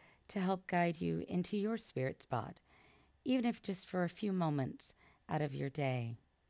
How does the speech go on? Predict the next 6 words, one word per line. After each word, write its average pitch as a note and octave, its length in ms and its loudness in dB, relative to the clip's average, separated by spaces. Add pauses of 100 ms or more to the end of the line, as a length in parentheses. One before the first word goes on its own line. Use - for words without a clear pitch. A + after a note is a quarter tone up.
(560)
I G3 120 -2
invite G#3+ 480 2
you F#3+ 160 2
to F#3 400 0
set A3 260 0
aside F3 640 4